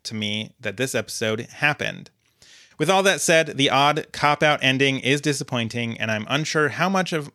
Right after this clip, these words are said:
my soft spot for this episode is due to the, the episode itself and how much of it is due to the disappointing T V landscape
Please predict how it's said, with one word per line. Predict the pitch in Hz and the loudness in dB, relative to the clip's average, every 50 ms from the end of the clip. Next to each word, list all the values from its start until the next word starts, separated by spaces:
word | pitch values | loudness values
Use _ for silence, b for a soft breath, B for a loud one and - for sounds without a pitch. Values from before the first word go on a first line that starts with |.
| _ - | _ -8
my | 127 123 120 | -4 -2 -2
soft | 113 - - 151 143 147 139 - | -2 -2 0 0 0 0 0 -2
spot | - - 139 131 - | -2 -2 -2 -2 -2
for | - | -4
this | 127 123 113 - | -4 -4 -4 -2
episode | 123 110 - - - 117 110 107 107 | -4 -6 -6 -6 -4 -4 -4 -2 -4
is | 101 - | -6 -8
due | - 113 110 | -6 -6 -6
to | 101 | -4
the, | 104 104 - _ _ _ - | -4 -6 -8 _ _ _ -8
the | - 107 113 | -4 -2 -2
episode | 127 147 135 - 147 139 143 | -2 -2 -4 -2 0 0 0
itself | 151 - - - 113 110 107 104 - B B B B B B B B B | 0 -2 -2 0 0 0 0 -2 -6 B B B B B B B B B
and | 113 110 | -8 -8
how | - - 156 160 175 | -6 -2 0 0 2
much | 175 170 165 - - | 2 2 0 2 0
of | 151 139 143 | 0 2 0
it | 147 - - | 0 0 0
is | 120 117 117 107 110 - _ _ _ - | -2 -2 -2 -2 -6 -12 _ _ _ 0
due | - 175 185 185 185 - | 2 2 4 2 0 0
to | - - 147 | -4 -4 -4
the | 120 120 | -2 -2
disappointing | 113 135 131 - 156 - 151 147 147 139 135 | -2 -2 -2 -4 -4 -4 -4 -2 -2 -2 -4
T | - - 143 139 | -4 -2 -2 -2
V | 123 127 117 120 | 0 0 -2 0
landscape | 143 180 214 220 - - - 120 113 110 - | 0 0 0 0 -2 0 2 2 2 2 0